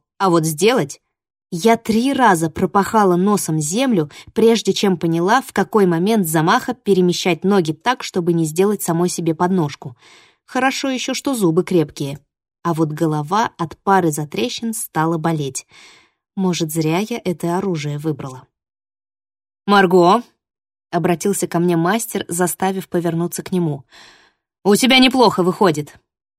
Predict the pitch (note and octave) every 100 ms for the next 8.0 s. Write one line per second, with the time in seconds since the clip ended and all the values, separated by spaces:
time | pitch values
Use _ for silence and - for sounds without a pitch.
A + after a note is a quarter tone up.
0 | _ - D#3 F3+ F3 F3 E3 F#3 F#3+ F3+
1 | E3 F3+ - F#3 F3 E3+ - F#3+ F3 D3+
2 | - D3+ C#3+ - - _ _ _ _ _
3 | _ _ _ _ _ _ _ A#3+ A3+ G3
4 | E3+ F3+ A#3+ B3+ G#3 F#3+ F3+ G#3+ G#3 F#3
5 | E3 E3 D3+ A#3 C4+ F#3 E3+ - G#3+ F#3+
6 | D#3+ D3+ F3 F3+ C#4+ - E3 F3+ F3+ A#3+
7 | C4+ F#3 F3+ F3+ A3+ G#3+ E3 D#3 - D3